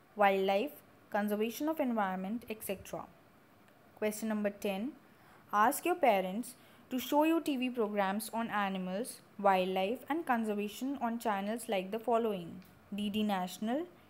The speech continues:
National Geographic, Discovery and Animal Planet. Eleven.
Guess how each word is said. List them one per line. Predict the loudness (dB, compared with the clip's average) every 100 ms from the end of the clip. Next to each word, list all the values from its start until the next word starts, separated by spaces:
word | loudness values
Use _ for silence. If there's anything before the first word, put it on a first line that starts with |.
| -12 0
National | 2 2 0 -6 0
Geographic, | 0 0 -4 -4 -6 -6 -12 -20 -20 -18 -6
Discovery | -6 -2 0 0 0 -6 -6 -8 -20 -20 -4
and | 2 2 0 -2
Animal | -2 0 0 -2
Planet. | 0 -2 0 -6 -14 -20 -20 -20 -20 -20 -20 -20 -20 -20 -20 -4 0
Eleven. | 4 4 2 -2